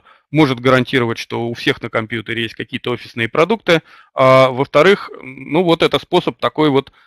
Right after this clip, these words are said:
в облаке делать, э, э, большую часть работы, в принципе, вплоть до, э,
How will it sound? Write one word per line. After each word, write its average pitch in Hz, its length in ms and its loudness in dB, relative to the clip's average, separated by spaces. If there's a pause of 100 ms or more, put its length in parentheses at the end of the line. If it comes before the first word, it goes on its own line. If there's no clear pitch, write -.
(140)
в 120 100 0
облаке 147 380 4
делать, 135 500 2
э, 117 40 -2
э, 110 1500 -4
большую 135 380 0
часть - 260 -2
работы, 131 400 0
в - 60 -16
принципе, 147 480 0
вплоть 139 440 0
до, 143 280 4 (280)
э, 120 460 2